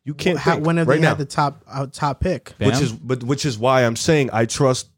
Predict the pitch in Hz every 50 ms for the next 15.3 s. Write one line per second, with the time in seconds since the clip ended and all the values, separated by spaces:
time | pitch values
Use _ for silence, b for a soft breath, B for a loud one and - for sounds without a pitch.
0 | _ _ _ _ _ _ _ _ _ - 117 104 113 143 151 147 135 123 107 113
1 | 117 123 120 110 110 101 117 123 123 120 117 110 95 92 - - - - 202 143
2 | 101 87 90 98 - 110 - - 120 113 107 107 - - - - 208 233 160 143
3 | 127 147 143 135 120 104 104 113 139 127 110 101 113 160 185 165 - - - 117
4 | 104 92 104 107 104 101 98 98 98 101 101 95 - - 92 92 90 90 92 101
5 | 107 - _ _ _ _ _ _ _ _ _ _ _ _ _ _ _ _ _ _
6 | _ _ _ _ _ _ _ - 123 127 123 123 120 110 101 - 185 240 233 -
7 | 254 190 165 185 208 208 185 185 170 165 170 175 180 175 175 175 170 156 139 -
8 | - 170 160 151 165 170 180 175 170 165 160 160 - 143 127 - 180 190 196 208
9 | - 127 123 127 131 135 135 147 147 - - 156 185 180 160 - 156 151 - 131
10 | 139 156 165 170 175 175 151 139 - - _ _ _ _ _ _ _ _ _ _
11 | _ _ _ _ 117 120 123 131 143 165 190 180 165 147 - 117 120 113 127 127
12 | 127 120 - - - - 135 147 131 117 110 120 131 131 117 101 - 110 98 87
13 | 82 82 92 - - 127 - - 120 127 - 107 101 113 147 160 160 143 135 120
14 | - - - - - 131 123 123 110 87 - - - - - 123 131 98 80 80
15 | 82 90 - - - -